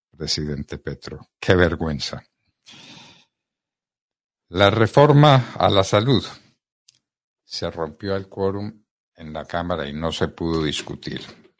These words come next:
¿Qué pasa con la reforma a la salud? Quieren acabar las E P S. No se les olvide que ese es el corazón de la reforma. No les cumplen a los taxistas,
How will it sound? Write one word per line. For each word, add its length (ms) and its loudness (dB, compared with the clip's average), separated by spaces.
¿Qué 200 -6
pasa 340 -2
con 180 -4
la 140 -8
reforma 580 -2
a 40 -4
la 120 -2
salud? 400 -2
Quieren 520 -6
acabar 560 0
las 260 -2
E 140 -8
P 320 -2
S. 260 -6
No 240 -6
se 160 -4
les 240 -8
olvide 420 -4
que 100 -6
ese 180 -4
es 120 -6
el 160 -6
corazón 560 -4
de 140 -6
la 120 -6
reforma. 680 -12
No 240 -2
les 220 -2
cumplen 420 4
a 60 2
los 200 -4
taxistas, 840 -4